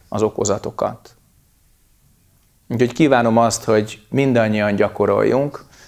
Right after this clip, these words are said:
mindannyian a felébredettség felé menjünk, és akkor helyesen döntünk, segítünk ezen a világon, önmagunkon,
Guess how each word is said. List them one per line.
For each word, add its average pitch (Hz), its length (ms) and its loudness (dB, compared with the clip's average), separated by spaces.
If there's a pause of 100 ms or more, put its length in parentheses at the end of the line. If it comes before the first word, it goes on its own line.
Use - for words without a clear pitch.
mindannyian 117 960 2
a - 120 -6
felébredettség 101 840 0
felé 101 300 0
menjünk, 120 580 -2 (500)
és - 220 -6
akkor 151 560 2
helyesen 113 640 0
döntünk, 113 680 0 (1120)
segítünk 117 580 0
ezen 107 200 0
a 104 80 0
világon, 104 680 2 (520)
önmagunkon, 107 960 0